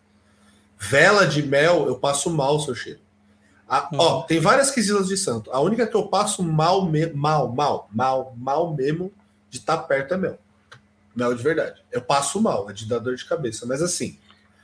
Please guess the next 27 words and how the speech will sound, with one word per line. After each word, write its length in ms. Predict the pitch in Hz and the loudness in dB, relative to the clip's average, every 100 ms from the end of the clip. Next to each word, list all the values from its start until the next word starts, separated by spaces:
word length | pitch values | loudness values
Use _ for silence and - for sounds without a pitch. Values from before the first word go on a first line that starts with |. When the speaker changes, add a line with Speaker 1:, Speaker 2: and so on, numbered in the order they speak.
| _ _ _ _ _ _ _ - | _ _ _ _ _ _ _ -8
Speaker 1:
sobre 320 | - 185 233 | 0 2 4
alimentos, 760 | 220 190 151 131 147 233 220 165 | 4 4 2 0 0 0 0 0
a 40 | |
única 220 | 190 220 233 | 0 0 0
coisa 240 | 240 226 | 2 0
que 100 | 226 | 0
eu 140 | 214 | -2
peço, 680 | 208 143 156 226 - 120 107 _ - | 2 4 6 4 0 -6 -8 _ -8
e 60 | - | -4
até 160 | 139 190 | 0 0
por 160 | 254 | 0
tradição, 760 | 247 214 151 143 - 180 185 156 | 2 2 2 -2 0 2 2 0
é 200 | 101 - _ _ _ - | -2 -6 _ _ _ -4
no 60 | |
dia 160 | 165 226 | 2 4
da 180 | 226 185 | 4 2
gira 300 | 160 208 202 | 2 0 0
não 160 | 208 | 0
comam 280 | 208 175 175 | -2 -2 -2
carne 240 | 165 156 147 | 0 0 0
vermelha. 600 | 147 139 135 139 151 151 - | -2 -2 -4 -4 -4 -6 -2
Um 120 | 254 | 0
dia 180 | 277 202 | 4 4
antes 220 | 220 226 | 4 2
eu 60 | 285 | 0
não 100 | 285 | 2
ligo. 260 | 156 - | 0 -4